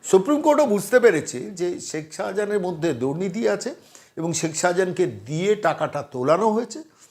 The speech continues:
তারাও তো রক্ত মাংসের মানুষ, তারা তো যুক্তিবোধের মানুষ, ফলে তারাও বুঝতে পেরেছেন তৃণমূল কংগ্রেসের বিশাল করাপশনের মধ্যে লুকিয়ে আছে।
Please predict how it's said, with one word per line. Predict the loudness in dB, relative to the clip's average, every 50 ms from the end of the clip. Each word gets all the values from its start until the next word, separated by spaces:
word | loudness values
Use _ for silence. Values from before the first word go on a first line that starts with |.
| _ _ _ _ _ _
তারাও | -10 -8 -6 -6 -6
তো | -6 -4 -2
রক্ত | -2 -2 -2 -2 -6 -6
মাংসের | -6 -6 -6 -6 -4 -4 -4
মানুষ, | -4 -4 -6 -6 -8 -10 -10
তারা | -8 -6 -4 -4 -4
তো | -4 -4 -6
যুক্তিবোধের | -4 -6 -8 -8 -8 -8 -8 -2 2 2 2 2 2 0
মানুষ, | 0 -2 -4 -4 -6 -10 -12 -14 _ _ _ _ _ _ _ -12
ফলে | -12 -12 -10 -8
তারাও | -6 -2 2 2 4 4
বুঝতে | 2 0 -2 -4 -2 -2
পেরেছেন | 0 2 2 0 0 -4 -4
তৃণমূল | -4 -4 -4 -4 -2 -4 -4
কংগ্রেসের | -4 -6 -8 -8 -6 -8 -8 -8 -10 -12
বিশাল | -10 -12 -10 -8 -6 -6 -6 -6
করাপশনের | -6 -6 -6 -6 -6 -8 -10 -12 -10 -10 -10
মধ্যে | -10 -10 -10 -10 -10
লুকিয়ে | -10 -10 -12 -12 -14 -14 -14
আছে। | -12 -10 -10 -10 -10